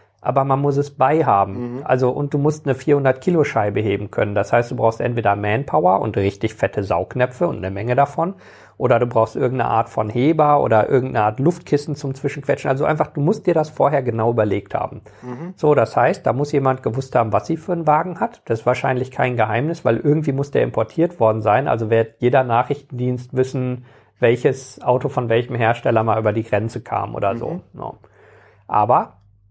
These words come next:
Speaker 1: man kann halt sagen, das war ein richtig ordentlich geplanter, übler Angriff, um diese Person zu ermorden. Also es war nicht irgendein Zufall, es war nicht irgendein Straßengangster, es war nicht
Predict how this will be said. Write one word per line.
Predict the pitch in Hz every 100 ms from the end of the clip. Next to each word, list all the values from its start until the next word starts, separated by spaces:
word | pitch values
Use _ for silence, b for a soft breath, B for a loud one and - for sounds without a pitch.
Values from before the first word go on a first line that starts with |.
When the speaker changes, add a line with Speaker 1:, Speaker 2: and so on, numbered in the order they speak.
| _ _ _ -
Speaker 1:
man | 123
kann | 123
halt | 131
sagen, | 117 131 135
das | 117
war | 113
ein | 110 117
richtig | 120 165 - - 208 208 - _ -
ordentlich | 156 160 175 - 160 156
geplanter, | - 117 - 123 123 156 175 175 165 165 - -
übler | 180 202 170 170 165 131
Angriff, | 139 151 160 -
um | 127
diese | 131 147
Person | 147 131 131 175
zu | 175 107
ermorden. | 101 98 95 98 107
Also | 123 127
es | 127
war | 131
nicht | 135 180 - 156
irgendein | 156 160 135 120
Zufall, | - 208 208 190 196
es | - -
war | 131
nicht | 135 151
irgendein | 151 131 131
Straßengangster, | - 131 139 170 - 175 165 - - -
es | -
war | 123
nicht | 123 147 156